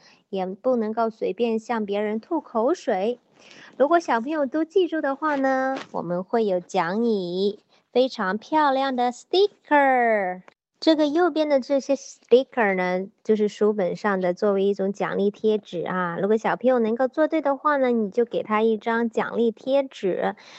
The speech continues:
啊，小朋友呢，都特别的喜欢这些贴纸啊，你把它贴在他们头上啊、手上啊，或者是给他贴在书本上，都会非常的开心。所以这本书呢，既能够给孩子带来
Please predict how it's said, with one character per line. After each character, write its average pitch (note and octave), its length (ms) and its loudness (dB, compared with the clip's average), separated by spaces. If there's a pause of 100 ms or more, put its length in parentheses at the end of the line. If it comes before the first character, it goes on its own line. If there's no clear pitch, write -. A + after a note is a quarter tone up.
(160)
啊， G#3 180 4
小 G#3 180 2
朋 D4 120 -2
友 D4 80 2
呢， C4 120 2
都 D4 140 2
特 - 240 0
别 G#3 140 0
的 G3 120 0
喜 F#3 220 -8
欢 F3+ 260 -2
这 G3+ 120 0
些 G3 160 -2
贴 G#3 260 0
纸 - 180 -10
啊， E3+ 300 -2
你 F3+ 160 -4
把 F#3 160 -2
它 G3+ 100 0
贴 A#3+ 180 0
在 A#3+ 120 0
他 B3 100 -2
们 A3+ 120 -2
头 G3 200 0
上 C4 300 0
啊、 A3+ 160 -2
手 F3+ 240 -4
上 B3+ 300 -2
啊， A3 160 0
或 B3 120 -2
者 G#3+ 120 0
是 A3 240 0
给 - 180 -4
他 A3 160 0
贴 A#3+ 220 -2
在 B3 200 0 (280)
书 D4 200 0
本 F#3 220 -4
上， G3+ 300 -2
都 G#3 100 0
会 G3+ 160 -2
非 C#4+ 220 -2
常 G3+ 180 -4
的 F3 80 -4
开 A3 220 0
心。 D4+ 320 -4 (340)
所 - 140 2
以 A3+ 80 4
这 A#3 160 -2
本 F#3+ 160 -4
书 A3+ 200 0
呢， A#3+ 280 0 (240)
既 D#4+ 180 2
能 A#3 220 2
够 B3 180 0
给 G3+ 140 -2
孩 F#3+ 200 -2
子 G#3 160 -4
带 A#3 260 2
来 G#3 360 0